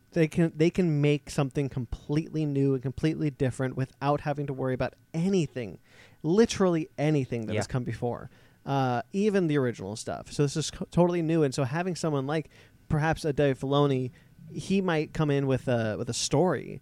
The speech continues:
Speaker 1: but because he's, because there's not dealing with anything canon, he is not necessarily needed. The story group isn't needed for
Speaker 2: Mm.
Speaker 1: this type of thing they, because they're making their own new thing.
Speaker 2: Yeah.
Speaker 1: And I think that's really cool.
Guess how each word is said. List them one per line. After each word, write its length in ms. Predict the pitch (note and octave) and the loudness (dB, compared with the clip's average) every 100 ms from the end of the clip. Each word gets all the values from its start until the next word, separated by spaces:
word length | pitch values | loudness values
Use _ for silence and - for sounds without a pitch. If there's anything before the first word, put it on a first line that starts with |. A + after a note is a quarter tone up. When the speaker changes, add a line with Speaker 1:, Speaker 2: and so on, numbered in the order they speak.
| - - - | -16 -20 -4
Speaker 1:
but 160 | C#3 B2+ | 0 0
because 360 | C#3+ D#3+ D3+ | 2 2 2
he's, 420 | - F3 F3 D#3+ - | 0 -2 -2 -4 -8
because 260 | D3 D#3 | -4 -2
there's 140 | C#3+ D#3 | 0 0
not 140 | D3 | 0
dealing 160 | D3 C#3+ | 0 0
with 100 | B2+ | 0
anything 300 | C3 B2+ B2 | 0 -2 -4
canon, 340 | D#3+ D#3+ C3 | -2 -2 -2
he 180 | A2+ F#3 | 0 0
is 100 | C#3 | 0
not 160 | C3+ | -2
necessarily 600 | A#2+ B2+ C#3 - A#2+ A2+ | -2 -4 -4 -4 -4 -2
needed. 480 | A#2+ C#3 C3+ F2 - - - - | -2 -2 -2 -4 -10 -14 -20 -4
The 120 | D3+ | 2
story 220 | D3+ G3 F#3+ | 4 4 4
group 160 | E3 | 2
isn't 240 | D3+ D3 B2+ | 0 -2 -4
needed 580 | C3 C3+ D#3+ B2+ - - | -4 -2 -2 -2 -8 -10
for 180 | A#2 B2+ | -4 -2
Speaker 2:
Mm. 40 | |
Speaker 1:
this 180 | A#2+ - | -2 -4
type 180 | A#2+ A#2+ | -6 -8
of 80 | |
thing 200 | A#2+ G2+ | -10 -10
they, 100 | A#2 | -10
because 300 | B2 C3+ C#3+ | -8 -8 -8
they're 320 | A#2+ C#3 C3+ C3 | -8 -6 -6 -4
making 240 | B2 C3 | -6 -6
their 200 | B2 - | -6 -6
own 320 | B2 A#2+ A2+ - | -6 -6 -8 -10
new 260 | B2 B2 C3+ | -8 -8 -8
thing. 400 | - A#2 - - - | -10 -10 -12 -18 -10
Speaker 2:
Yeah. 120 | B2+ A#2+ - - - | -8 -8 -12 -16 0
Speaker 1:
And 80 | D#3+ | 2
I 40 | |
think 140 | D#3+ D#3 | 2 2
that's 160 | D3+ | 2
really 140 | D#3 C#3+ | 2 2
cool. 220 | F#3 | 0